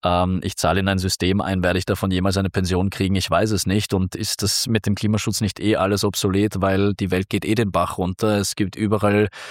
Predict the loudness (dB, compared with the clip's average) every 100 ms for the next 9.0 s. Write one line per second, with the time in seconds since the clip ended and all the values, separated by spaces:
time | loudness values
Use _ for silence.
0 | -18 -16 -4 0 2 4 4 2 0 -12
1 | -18 -4 0 2 2 -2 -4 -6 -2 0
2 | 0 -4 -6 -4 0 2 2 4 4 4
3 | 2 0 -2 -2 -4 -4 -10 -2 -2 0
4 | 2 2 2 0 0 0 2 0 2 2
5 | 2 -2 -14 -12 -10 -4 0 2 2 0
6 | -2 _ _ -4 0 0 2 2 2 2
7 | 2 2 0 -4 -2 -2 0 -2 -2 -10
8 | _ _ -6 -6 -4 -2 -2 0 -4